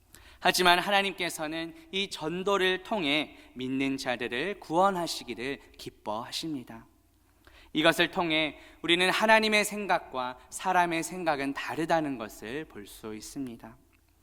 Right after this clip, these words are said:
하나님의 지혜와 인간의 지혜는 이처럼 큰 차이가 있습니다.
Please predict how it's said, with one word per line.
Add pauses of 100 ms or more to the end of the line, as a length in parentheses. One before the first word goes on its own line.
(340)
하나님의
지혜와 (180)
인간의
지혜는
이처럼
큰
차이가
있습니다.